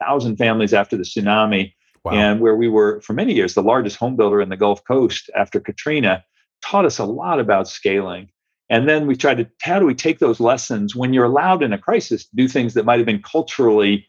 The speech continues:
Speaker 1: taboo, uh, without a crisis? And then the next step was, in a way, changing our framing question.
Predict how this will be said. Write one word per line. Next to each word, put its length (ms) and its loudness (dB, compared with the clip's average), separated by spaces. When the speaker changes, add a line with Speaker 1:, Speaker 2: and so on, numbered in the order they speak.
Speaker 1:
taboo, 720 2
uh, 160 -4
without 360 0
a 60 -4
crisis? 800 -4
And 200 -2
then 100 0
the 60 -6
next 220 -2
step 280 -2
was, 260 0
in 60 -4
a 40 0
way, 100 4
changing 440 -2
our 120 2
framing 440 0
question. 460 -4